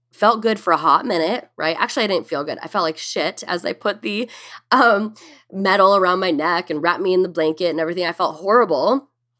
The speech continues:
because A, I hadn't trained, and B, I hadn't eaten enough and all the things. And it was a really, really hard,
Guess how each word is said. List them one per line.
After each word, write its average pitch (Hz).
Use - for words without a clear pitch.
because 247
A, 185
I 190
hadn't 196
trained, 165
and 160
B, 147
I 170
hadn't 170
eaten 160
enough 151
and 156
all 165
the 185
things. 170
And 175
it 170
was 165
a 156
really, 165
really 160
hard, 156